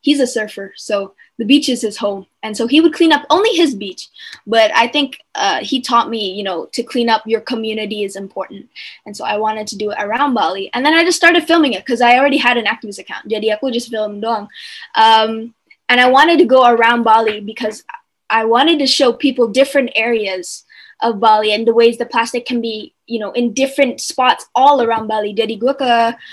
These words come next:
ke Berawa, ke Canggu, ke Kuta, ke Kendonganan, and that took dua jam. Itu aku naik sepeda dari Canggu, eh, Canggu Utara ke Kendonganan,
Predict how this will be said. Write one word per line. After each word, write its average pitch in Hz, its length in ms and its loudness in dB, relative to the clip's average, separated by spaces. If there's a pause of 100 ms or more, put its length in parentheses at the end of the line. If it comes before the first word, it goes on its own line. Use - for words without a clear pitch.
(260)
ke 233 80 -4
Berawa, 226 720 2
ke 247 80 -6
Canggu, 254 720 0
ke 226 160 -10
Kuta, 247 560 0
ke 220 400 -4
Kendonganan, 240 720 -2 (320)
and 233 160 -4
that 254 180 4
took 277 220 -4
dua 233 320 2
jam. 233 320 2
Itu 254 400 0 (320)
aku 262 240 -4
naik 247 160 2
sepeda 233 400 -4
dari 226 580 -2 (460)
Canggu, 220 480 -4
eh, 208 500 -10 (220)
Canggu 214 240 -14
Utara 208 400 -6 (340)
ke - 60 -20
Kendonganan, 202 640 -12